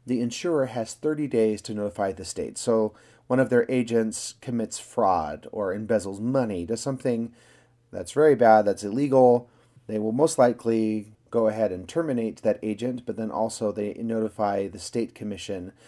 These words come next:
about this infraction, and then the state has to decide what sort of punishment to pursue for this particular agent.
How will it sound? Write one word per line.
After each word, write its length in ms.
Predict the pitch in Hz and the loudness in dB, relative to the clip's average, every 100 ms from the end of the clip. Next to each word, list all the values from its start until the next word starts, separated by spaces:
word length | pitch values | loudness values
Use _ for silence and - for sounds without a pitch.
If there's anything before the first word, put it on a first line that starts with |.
| - _ - | -20 _ -14
about 320 | 98 113 110 | -2 0 0
this 180 | 113 - | -4 -10
infraction, 680 | 98 - 92 - - 87 92 | -12 -6 -6 -6 -10 -10 -8
and 100 | 101 | -10
then 140 | 98 | -10
the 60 | 95 | -10
state 300 | - 185 127 | -2 -2 -2
has 160 | 120 | -8
to 120 | - | -8
decide 560 | 110 - 110 98 98 92 _ - _ _ _ _ | -10 -4 -2 0 -2 -4 _ -20 _ _ _ _
what 180 | 110 110 | -8 -8
sort 180 | - 104 | -6 -6
of 140 | 98 | -6
punishment 480 | - 117 107 - 95 | -6 -8 -8 -8 -14
to 120 | - | -14
pursue 440 | 85 98 - 104 90 | -16 -14 -6 -6 -6
for 160 | - | -10
this 180 | 92 90 | -12 -14
particular 640 | - 92 - 131 110 90 - | -16 -12 -10 -6 -6 -8 -8
agent. 480 | 104 82 76 - | -10 -10 -16 -18